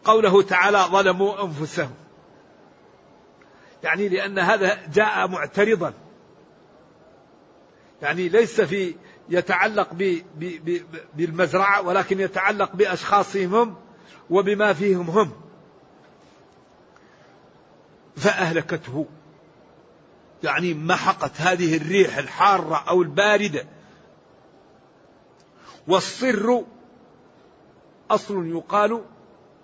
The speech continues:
للشيء البارد، وإنما يقال ل-، ل-، للرياح الباردة الصرصر، وقيل يقال له الصر والصرصر.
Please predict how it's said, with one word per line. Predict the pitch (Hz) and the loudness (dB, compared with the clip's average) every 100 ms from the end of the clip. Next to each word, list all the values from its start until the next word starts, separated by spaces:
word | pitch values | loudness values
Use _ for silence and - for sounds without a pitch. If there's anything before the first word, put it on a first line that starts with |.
| _ _ _ - | _ _ _ -14
للشيء | 156 - 214 208 185 | -14 -2 0 0 -2
البارد، | 165 185 202 190 127 110 - - - - | -4 0 0 -2 -6 -16 -20 -20 -20 -8
وإنما | 170 202 196 208 214 | -4 -4 -4 0 2
يقال | 190 185 214 208 185 180 - - _ _ _ 170 | 2 0 0 2 0 -2 -14 -20 _ _ _ -4
ل-، | 185 | 0
ل-، | 190 175 170 165 170 | 0 0 -2 -2 -2
للرياح | 180 170 190 208 - | -2 -2 0 0 0
الباردة | 160 160 202 226 226 226 - - 196 | -8 0 0 2 2 0 -2 -8 -6
الصرصر، | - - 185 - 208 185 127 - - _ _ _ _ _ _ _ _ | -6 -2 -4 -2 -2 -2 -4 -16 -20 _ _ _ _ _ _ _ _
وقيل | 160 165 226 208 | -8 -2 0 2
يقال | 185 180 196 190 | 0 0 -2 0
له | 170 160 | -2 -4
الصر | - 202 208 | -6 -2 -2
والصرصر. | 196 170 - - 151 - 165 | 0 -2 -4 -6 -8 -4 -4